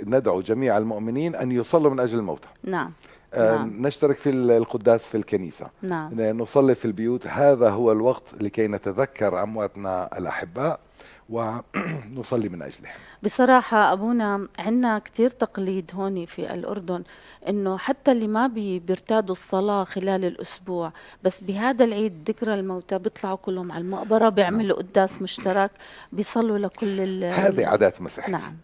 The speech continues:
Speaker 1: هذه
Speaker 2: نعم.
Speaker 1: عادات أصيلة من بلادنا. آه، زيارة المقبرة للصلاة.
Speaker 2: نعم.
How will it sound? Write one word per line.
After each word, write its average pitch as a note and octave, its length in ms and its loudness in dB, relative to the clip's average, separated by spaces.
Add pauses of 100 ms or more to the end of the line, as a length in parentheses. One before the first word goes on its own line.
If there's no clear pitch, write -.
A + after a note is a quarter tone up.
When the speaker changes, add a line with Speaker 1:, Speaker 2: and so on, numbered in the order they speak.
(140)
Speaker 1:
هذه B2 180 0
Speaker 2:
نعم. G#2+ 80 8
Speaker 1:
عادات G#2+ 300 4
أصيلة G#2 560 -2 (100)
من F#2+ 240 -8
بلادنا. D#2 400 -4 (500)
آه، F2+ 200 -6
زيارة A2 400 0
المقبرة A2+ 540 0
للصلاة. A#2 440 0
Speaker 2:
نعم. E3+ 260 0